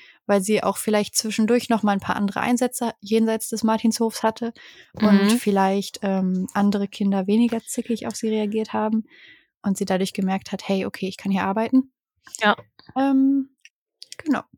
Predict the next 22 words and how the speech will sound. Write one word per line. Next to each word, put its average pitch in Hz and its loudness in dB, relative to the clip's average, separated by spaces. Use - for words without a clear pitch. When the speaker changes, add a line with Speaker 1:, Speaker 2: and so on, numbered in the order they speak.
Speaker 1:
Ohne 262 8
Nostalgiepunkte 226 0
hätte 226 -8
ich - -6
vermutlich 214 2
auch 196 -6
nur 208 2
so 202 -2
vier, 220 0
höchstens 208 -2
fünf 220 -2
Hufeisen 240 -2
vergeben. 254 0
Aber 196 -2
das 226 -2
ist - -10
halt 208 2
auch 214 2
eine 220 4
meiner 202 0
ersten 208 -2
Folgen 208 0